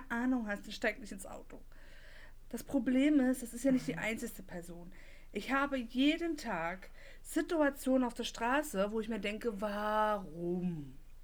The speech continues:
Speaker 2: Ja.
Speaker 1: Warum muss man, ich weiß nicht, ob ich das schon jetzt mal erzählt hatte, warum muss man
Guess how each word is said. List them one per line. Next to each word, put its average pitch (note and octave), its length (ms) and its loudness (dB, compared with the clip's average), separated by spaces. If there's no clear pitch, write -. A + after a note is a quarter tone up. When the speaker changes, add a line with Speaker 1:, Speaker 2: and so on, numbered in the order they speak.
Speaker 2:
Ja. C#3 500 -4
Speaker 1:
Warum G#3+ 640 2
muss A#3 220 -2
man, D4 280 6
ich - 140 -6
weiß F#3 160 2
nicht, G3 60 0
ob F3+ 60 -2
ich F#3 60 -10
das F3 80 -8
schon F3 120 -4
jetzt D3 100 -10
mal D#3 100 -4
erzählt D3+ 260 -8
hatte, C#3+ 140 -12
warum B3 440 4
muss A3+ 180 -2
man F3+ 200 -2